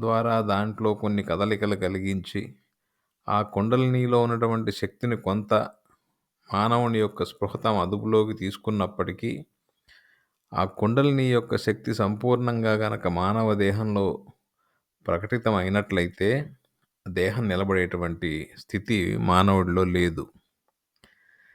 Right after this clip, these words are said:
కాబట్టి కుండలిని యొక్క మూల లక్షణాలని, అనగా కుండలిని మానవుడిలో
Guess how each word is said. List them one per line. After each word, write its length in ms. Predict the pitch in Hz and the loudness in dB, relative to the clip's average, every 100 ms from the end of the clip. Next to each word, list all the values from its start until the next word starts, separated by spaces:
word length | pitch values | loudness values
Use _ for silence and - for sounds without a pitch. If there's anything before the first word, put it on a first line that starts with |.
| _ - | _ 2
కాబట్టి 500 | 104 127 139 - 123 110 127 - - | 4 4 0 0 0 -2 -6 -8 0
కుండలిని 600 | 107 123 135 135 135 135 | 2 4 4 2 0 2
యొక్క 320 | 127 123 127 104 - - _ _ _ _ _ - 95 92 | 2 0 -2 -4 -6 -12 _ _ _ _ _ -8 -4 0
మూల 220 | 113 135 | 4 6
లక్షణాలని, 800 | 143 135 - - 95 69 71 67 _ _ _ _ _ _ _ _ _ - | 6 4 0 -2 -2 -2 -6 -12 _ _ _ _ _ _ _ _ _ -6
అనగా 240 | 107 135 139 - | -2 -2 -4 -4
కుండలిని 640 | 104 120 127 127 123 123 | -2 2 2 2 0 0
మానవుడిలో 880 | 117 104 110 123 120 117 120 120 | 2 2 2 0 -2 -2 -2 0